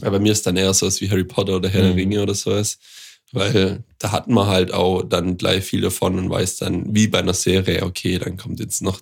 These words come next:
Speaker 1: ein Film und noch ein Film und dann muss man sich gar keine Gedanken machen, ist erstmal versorgt mit, mit Filmmaterial
Speaker 2: Mhm.
Speaker 1: und ist von dem her dann gut bedient.
Speaker 2: Ja, meistens schaue ich Cars, wenn ich krank bin.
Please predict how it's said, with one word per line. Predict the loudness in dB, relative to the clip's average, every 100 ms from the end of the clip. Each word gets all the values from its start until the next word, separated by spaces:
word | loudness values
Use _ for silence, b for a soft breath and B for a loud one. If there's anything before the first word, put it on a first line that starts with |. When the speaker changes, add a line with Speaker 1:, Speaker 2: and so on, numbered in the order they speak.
| -8
Speaker 1:
ein |
Film | -6 -2 -2 -2
und |
noch | -4 -4
ein | -6
Film | -4 2 4 4
und | 0
dann | 0 -4 B B B B B
muss | 2 4
man | 2
sich | 2 2
gar | 2 2
keine | 0 0
Gedanken | 2 2 0 0
machen, | 0 0
ist | 0
erstmal | 0 -2 0 -2
versorgt | 0 0 2 2 0
mit, | 0 -2 -2 B B B B B B
mit | -4 -4 -2 -12 _ _ _ _ _ _ _ _ _
Filmmaterial | -4 0 2 0 0 0 2 4 4
Speaker 2:
Mhm. | 2 -2 b b b b b _
Speaker 1:
und | -2 0 2 2 0 -2 _ _ _ _ _ _ _
ist | -2 0 -4 -6
von | -4 -2 2
dem | 0 0
her | -2 0
dann | -2 -2 -6
gut | -4 -4 -4
bedient. | -8 -4 -2 -2 -4 _ _ _ _ _ _ _
Speaker 2:
Ja, | 0 0 0
meistens | 0 0 0 0
schaue | 2 2
ich |
Cars, | 0 0 0
wenn | 0 -2
ich | -2
krank | 0 0 0
bin. | -4 -6